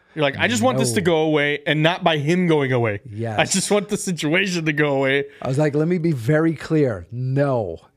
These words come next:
Speaker 2: no, no. Like, you do that, it's coming straight back to me."
Speaker 1: Yeah.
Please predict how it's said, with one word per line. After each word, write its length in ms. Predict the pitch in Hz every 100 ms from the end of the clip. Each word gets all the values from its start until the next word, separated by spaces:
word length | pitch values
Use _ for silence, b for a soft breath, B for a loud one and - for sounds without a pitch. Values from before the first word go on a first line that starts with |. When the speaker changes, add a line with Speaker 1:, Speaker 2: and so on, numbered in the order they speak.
| _
Speaker 2:
no, 460 | 113 120 131 135 143
no. 340 | 123 131 131 120
Like, 260 | 107 107
you 180 | 107 127
do 180 | 135 135
that, 220 | 127 131
it's 160 | 123 107
coming 300 | - 123 110
straight 380 | - - 123 123
back 260 | 120 110 -
to 80 |
me." 360 | 110 110 110 107 -
Speaker 1:
Yeah. 320 | 147 123